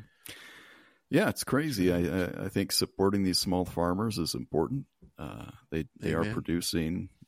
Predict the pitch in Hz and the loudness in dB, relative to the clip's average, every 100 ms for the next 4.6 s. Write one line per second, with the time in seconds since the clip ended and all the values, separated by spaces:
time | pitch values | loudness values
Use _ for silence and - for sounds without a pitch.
0 | - 67 - - _ 95 107 76 95 - | -10 -10 -10 -18 _ 0 2 0 -2 -4
1 | - 76 60 58 - 85 67 67 - - | -2 -2 -2 -4 -2 -2 0 -4 -8 -20
2 | - _ - - - - - 101 95 104 | -20 _ -18 -14 -14 -14 -10 -8 -4 -4
3 | 104 - 110 107 98 98 135 113 85 - | -4 -4 -2 -2 -6 2 4 2 -2 -14
4 | _ _ _ _ - | _ _ _ _ -14